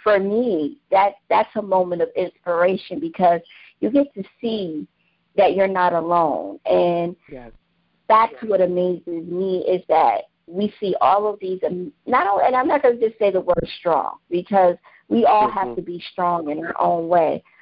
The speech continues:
Speaker 1: but resilient because it's different. You know, like,
Speaker 2: Yeah.
Speaker 1: we naturally, as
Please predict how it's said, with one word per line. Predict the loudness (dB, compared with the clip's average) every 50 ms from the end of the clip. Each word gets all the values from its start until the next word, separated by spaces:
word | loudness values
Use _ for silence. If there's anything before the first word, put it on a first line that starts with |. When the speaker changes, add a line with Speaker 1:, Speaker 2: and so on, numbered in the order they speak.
| -20 -20 _ _
Speaker 1:
but | 2 2 2 2 2
resilient | -2 -2 -4 -2 -2 -2 -2 -2 -4 -8 -12 -12 -12 -14 _ _ _ _ _
because | -6 -6 -4 2 2 2 2 0
it's | -2 -4 -4 -4 -4 -6 -2
different. | 0 0 0 -2 _ -18 -18 -18 _ _ _ _ _ _ _ _ _ _ _ _
You | -2 0 2
know, | 2 2 2 2
like, | 2 0 -2 -2
Speaker 2:
Yeah. | -2
Speaker 1:
we | -4 -2
naturally, | 0 0 2 2 0 -2 -4 -6 -6 -6 -6 -6 -6 -8 -8 -10 -12 -16 -20 _ _ _ _ _ 0
as | 0 0